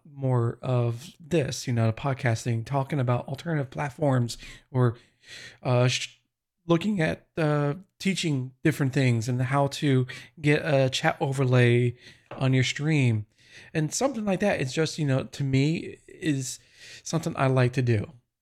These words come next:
But a hard truth is figure out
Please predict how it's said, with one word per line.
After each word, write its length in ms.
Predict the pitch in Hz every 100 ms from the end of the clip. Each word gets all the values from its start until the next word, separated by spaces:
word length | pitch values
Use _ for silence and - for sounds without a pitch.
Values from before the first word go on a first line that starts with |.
| _ _ _ _ _
But 240 | - - - _ _ _ _ _ _ _ _ _ -
a 60 |
hard 220 | 143 226 202
truth 600 | 175 156 131 123 - _ _ _ _ _ _ _ _ -
is 440 | 160 135 127 127 - - - _ _ _ _ _ _ _ _ _
figure 280 | 294 302 277
out 240 | 190 -